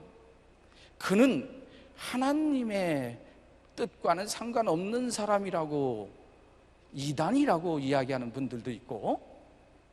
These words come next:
또 문선명 선생,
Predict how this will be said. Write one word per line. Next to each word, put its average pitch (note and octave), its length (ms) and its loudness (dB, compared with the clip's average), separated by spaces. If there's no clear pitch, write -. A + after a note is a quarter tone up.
또 C#4 460 4
문선명 C4+ 640 0
선생, F#3+ 600 -8